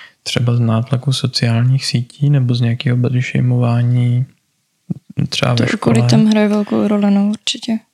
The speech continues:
Speaker 1: A může vzniknout forma anorexie, která je vlastně za cílem jenom toho, že ten člověk si vlastně připadá tlustý a neustále si to jako opakuje dokola. Tím pádem začne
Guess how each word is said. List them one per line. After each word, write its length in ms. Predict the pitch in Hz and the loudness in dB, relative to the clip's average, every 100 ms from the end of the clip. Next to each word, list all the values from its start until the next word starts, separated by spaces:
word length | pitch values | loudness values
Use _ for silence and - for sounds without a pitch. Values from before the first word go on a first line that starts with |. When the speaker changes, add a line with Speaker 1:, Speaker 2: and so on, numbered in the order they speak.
| - | -6
Speaker 1:
A 300 | 123 120 120 | -2 0 2
může 300 | 120 120 120 | 0 2 2
vzniknout 460 | 120 120 - 127 | 0 0 0 -2
forma 280 | - 120 117 | 0 0 0
anorexie, 680 | 117 120 117 120 - - 123 | 0 0 0 -2 -4 -2 -2
která 380 | 123 - 120 117 | -2 -2 0 2
je 140 | 117 | 2
vlastně 380 | 120 117 - 127 | 0 0 0 0
za 140 | 120 120 | 0 -2
cílem 400 | - 123 120 120 | -2 -2 0 2
jenom 240 | 120 123 | 2 0
toho, 240 | 123 120 | 0 0
že 100 | 123 | 0
ten 200 | 120 120 | -2 -2
člověk 400 | 123 - 117 120 | -2 0 0 -2
si 140 | - - | -4 -2
vlastně 320 | 117 - 123 | -2 -2 -4
připadá 480 | - - - 120 120 | -2 -6 -2 -2 -2
tlustý 540 | - 123 - - 117 | -2 -4 -4 -4 -2
a 60 | 120 | 0
neustále 540 | 117 120 - 117 117 | 0 -4 -2 0 0
si 160 | 123 131 | -2 -4
to 120 | - | -2
jako 460 | 120 117 - 123 127 _ _ _ - - _ _ _ _ - | -2 -2 -2 0 -2 _ _ _ -20 -20 _ _ _ _ -4
opakuje 520 | 131 127 123 127 120 | -2 -2 -2 0 0
dokola. 640 | 120 117 - 120 117 123 127 _ - _ _ | 0 -2 0 0 2 0 -2 _ -20 _ _
Tím 240 | - 123 120 | -2 0 2
pádem 440 | 127 117 117 117 | 2 2 2 2
začne 640 | 117 117 - 117 113 113 | 0 -2 -2 0 0 0